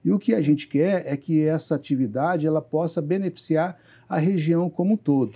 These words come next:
Speaker 2: Grandes empresas indo pra lá,
Speaker 1: É.
Speaker 2: melhorando a infraestrutura também, de estradas,
Speaker 1: A gente fala de
Speaker 2: et cetera.
Speaker 1: processamento desses produtos, né? Então,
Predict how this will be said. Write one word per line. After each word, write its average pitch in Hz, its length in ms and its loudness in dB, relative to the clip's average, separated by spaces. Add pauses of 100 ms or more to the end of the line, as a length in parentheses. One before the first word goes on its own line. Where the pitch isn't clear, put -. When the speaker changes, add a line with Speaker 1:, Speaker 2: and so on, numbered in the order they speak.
(120)
Speaker 2:
Grandes 233 420 0
empresas 220 520 -2
indo 214 220 -2
pra 170 220 -4
lá, 240 420 -2
Speaker 1:
É. 247 40 0
Speaker 2:
melhorando 240 440 2
a - 20 -2
infraestrutura 247 680 -4
também, 226 360 -4
de 208 60 -4
estradas, 214 640 -2
Speaker 1:
A 165 40 2
gente 196 180 2
fala 202 160 0
de 208 80 -2
Speaker 2:
et - 60 -4
cetera. 190 120 -8
Speaker 1:
processamento 175 800 0
desses 127 280 -4
produtos, 113 640 -6
né? 127 160 -2
Então, 151 340 0